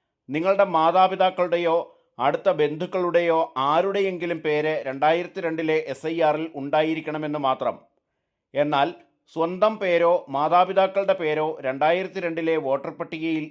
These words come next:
ഇല്ലെങ്കിൽ തങ്ങൾ ഇന്ത്യൻ പൗരന്മാരാണെന്ന് തെളിയിക്കാൻ തെരഞ്ഞെടുപ്പ് കമ്മീഷൻ പറയുന്ന പന്ത്രണ്ട് രേഖകളിൽ ഒന്ന് സമർപ്പിച്ചാൽ മാത്രമേ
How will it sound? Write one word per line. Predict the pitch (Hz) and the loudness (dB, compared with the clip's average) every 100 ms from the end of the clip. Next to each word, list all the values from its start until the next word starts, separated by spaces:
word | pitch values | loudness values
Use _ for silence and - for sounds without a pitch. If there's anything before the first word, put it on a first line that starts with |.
| 151 | -10
ഇല്ലെങ്കിൽ | 165 175 135 135 151 _ _ _ _ - | -2 -2 -2 -6 -8 _ _ _ _ -2
തങ്ങൾ | 147 165 165 151 156 | 0 2 0 -4 -10
ഇന്ത്യൻ | 190 208 208 | -6 -6 -4
പൗരന്മാരാണെന്ന് | 175 160 170 175 175 170 160 160 160 156 | -4 -2 -2 -2 2 2 2 0 -6 -4
തെളിയിക്കാൻ | 147 165 165 156 135 147 156 _ _ - | -4 0 -2 -2 -4 -4 -8 _ _ -2
തെരഞ്ഞെടുപ്പ് | 143 175 208 208 196 185 | 0 0 -2 -4 -4 -4
കമ്മീഷൻ | 185 180 190 165 | -4 -8 -8 -4
പറയുന്ന | 165 160 165 160 156 156 | -2 -2 -2 -2 -2 2
പന്ത്രണ്ട് | 139 151 170 180 180 160 | 0 0 -2 -2 -2 0
രേഖകളിൽ | 147 147 156 160 160 160 139 | -2 -2 -2 -2 -4 -4 -4
ഒന്ന് | 151 165 180 180 - | -4 -2 -4 -4 -4
സമർപ്പിച്ചാൽ | 143 156 165 156 156 156 139 | -2 -2 -4 -2 -2 0 -2
മാത്രമേ | 143 156 165 | -2 -2 -4